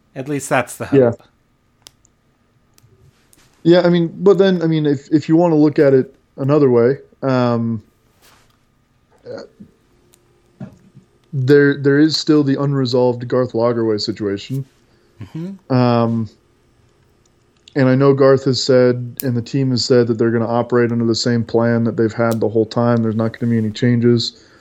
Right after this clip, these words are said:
Speaker 2: But maybe this is a move made in anticipation of Garth possibly leaving, and maybe this move didn't have anything to do with Garth, and so maybe the plan is changing. But, i-, again, we, we have no way to know that. I mean, that's just a speculation.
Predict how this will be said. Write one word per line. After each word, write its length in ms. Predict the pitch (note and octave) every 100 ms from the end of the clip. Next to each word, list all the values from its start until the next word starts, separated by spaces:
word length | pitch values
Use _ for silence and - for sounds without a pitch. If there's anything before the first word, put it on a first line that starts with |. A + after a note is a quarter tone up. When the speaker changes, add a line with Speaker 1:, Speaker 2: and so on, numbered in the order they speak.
| _ _ _ -
Speaker 2:
But 540 | B2+ A#2 A#2+ - B2
maybe 280 | C3 C3+ C3+
this 180 | C3 B2
is 100 | B2+
a 60 |
move 580 | B2+ C3 C3 C3 A#2+ -
made 600 | C3+ B2 B2+ B2+ B2+ B2 - _ _ _ _ -
in 120 | C3
anticipation 760 | B2+ A#2 C3 A#2+ A2+ B2 A2+ B2
of 140 | A2
Garth 520 | A#2 A#2 A#2 A2 - _ - - - A#2+
possibly 400 | - B2 - B2+
leaving, 360 | A#2+ C#3+ F3 F#3 _ _
and 140 | B2+ A#2+
maybe 220 | B2 A#2+
this 180 | A#2+ B2+
move 360 | B2 A#2 G#2+
didn't 180 | A#2+ A#2
have 120 | A#2
anything 260 | A2+ A2 A2+
to 60 |
do 140 | G#2+ A#2+
with 120 | C3
Garth, 320 | C3+ D3+ D#3
and 100 | A#2+
so 100 | -
maybe 200 | A2+ A2+
the 100 | G#2+
plan 320 | G#2 A#2 A2+
is 180 | A2+ C3
changing. 440 | - D3+ D#3 E3+ F3 _ _ _ _ _ _
But, 460 | B2+ A#2 A2+ A2+ - -
i-, 200 | C3 C#3
again, 300 | C3 C3+ A2+
we, 140 | B2
we 180 | A#2+ C3
have 80 | B2+
no 140 | C3
way 160 | B2+ A#2+
to 80 | A2
know 160 | A2
that. 140 | G2+ G2+
I 60 |
mean, 120 | G#2+ A#2
that's 200 | A#2 -
just 220 | B2+ -
a 40 |
speculation. 760 | - A#2 G2+ G#2+ G#2 - -